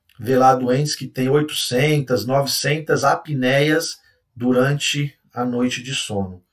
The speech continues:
Então, é um distúrbio bem grave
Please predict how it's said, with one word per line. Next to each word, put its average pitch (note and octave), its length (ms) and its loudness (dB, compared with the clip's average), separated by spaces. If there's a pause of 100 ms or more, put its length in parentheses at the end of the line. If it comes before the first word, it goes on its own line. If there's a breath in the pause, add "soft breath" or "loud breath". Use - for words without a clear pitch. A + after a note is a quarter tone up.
(340)
Então, A#2 600 -4 (440 soft breath)
é A2+ 100 -10
um A#2 100 -6
distúrbio A#2 520 -4
bem B2+ 220 -2
grave C3+ 600 2